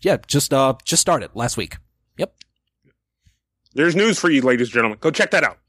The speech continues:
Speaker 1: And you can
Speaker 2: Nice.
Speaker 1: check that, you can get all kinds of news like that at the Anime Podcast of some sort on Delta Juliet Mike dot com, where you can find everything that D J M likes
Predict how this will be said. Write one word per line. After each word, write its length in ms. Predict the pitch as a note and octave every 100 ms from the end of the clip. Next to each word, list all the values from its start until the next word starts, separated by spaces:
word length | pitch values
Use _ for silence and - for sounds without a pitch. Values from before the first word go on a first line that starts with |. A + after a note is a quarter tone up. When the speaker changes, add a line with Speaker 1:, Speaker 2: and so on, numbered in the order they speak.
| _ _ _ _ _ _ _ -
Speaker 1:
And 160 | C3 C#3
you 100 | C#3+
can 100 | E3
Speaker 2:
Nice. 140 | D#3+
Speaker 1:
check 260 | - G#3+ - E3+
that, 280 | D#3 D3 - - C3
you 240 | B2 D#3+
can 200 | - F3
get 160 | D3+ E3
all 240 | D3+ F3
kinds 480 | F#3 - F3 A#3 A3+
of 140 | G3
news 340 | E3+ A#3+ F4+ -
like 240 | D3+ C3
that 300 | C3 B2+ - _ _ -
at 260 | A#3 -
the 180 | C#3 C#3+
Anime 320 | D3+ D#3 D#3 D3+
Podcast 680 | - A#3 - A2+ A2 -
of 100 | C#3
some 240 | - E3 E3
sort 420 | - F#3+ - - - - - - _ _ -
on 220 | D3 C#3+
Delta 360 | C3+ D#3+ -
Juliet 500 | D3 A#2+ F3 F3 D#3+
Mike 460 | C3+ G#3 G3+ D3 - - - -
dot 280 | C3 C3+ -
com, 380 | - C3+ A2+ G#2+
where 120 | B2+
you 60 |
can 120 | C3+ C#3+
find 420 | F#3 F3+ D#3+ C#3 - - _ _ -
everything 1200 | B3+ B3+ D3+ F3+ D#3+ - D3 C#3 C3 C3+ C3 B2+
that 340 | A2 A#2+ C#3+ B2
D 160 | D3
J 340 | D3 D3 D3 D#3+
M 140 | C#3+
likes 380 | A#2+ B2 -